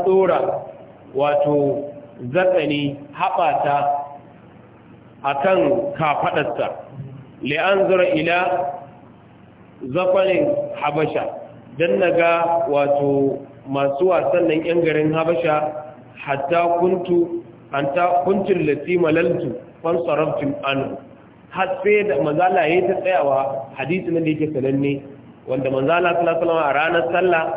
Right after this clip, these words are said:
mutanen Habasha suka zo masallaci suna wasa.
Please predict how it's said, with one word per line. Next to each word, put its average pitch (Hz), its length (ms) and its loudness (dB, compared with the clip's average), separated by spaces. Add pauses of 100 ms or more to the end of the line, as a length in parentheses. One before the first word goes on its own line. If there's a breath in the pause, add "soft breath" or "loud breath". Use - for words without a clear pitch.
(380)
mutanen 165 480 0
Habasha 170 320 2
suka 170 160 -2
zo 156 80 2
masallaci 160 640 0
suna 170 240 0
wasa. 127 400 0